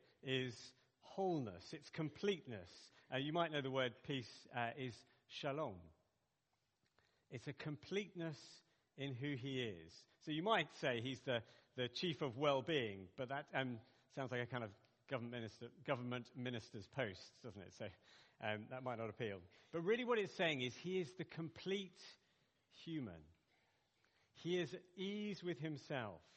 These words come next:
and with God. And he is gonna change utterly the way the world works. Of the greatness of his government and peace there will be no end. He will reign on David's throne and over his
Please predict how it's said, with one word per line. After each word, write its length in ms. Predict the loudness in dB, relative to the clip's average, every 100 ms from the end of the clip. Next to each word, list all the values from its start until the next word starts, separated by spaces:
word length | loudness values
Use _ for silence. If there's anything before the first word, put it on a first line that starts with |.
| -20 _ _ _ -6
and 220 | -2 -2
with 200 | -2 -4 0
God. 440 | 0 0 -6 -12 -16 -20 _ _ _ _ _ _ _ _ -4
And 120 | 0
he 180 | 2 2
is 100 | 2
gonna 180 | 0 0
change 480 | 0 2 2 2 2
utterly 420 | 4 4 2 2
the 80 | 4
way 160 | 4 4
the 80 | 6
world 280 | 4 4
works. 460 | 4 4 2 -2 -8 -4
Of 120 | -2
the 80 | -2
greatness 520 | 2 2 2 0 -4 -6
of 100 | -4
his 160 | -4 0
government 480 | 2 2 2 -2 -4 -16 -20 -4
and 200 | -2 -2
peace 280 | 2 2 2 0
there 100 | 2
will 100 | 2
be 160 | 4
no 180 | 6 8
end. 300 | 8 6 2
He 80 | 0
will 160 | 2 4
reign 340 | 8 8 8
on 140 | 4
David's 400 | 6 6 6 0 -4
throne 400 | 4 6 6 2 -2 -14 -4
and 140 | 2 4
over 160 | 4
his 220 | 2 0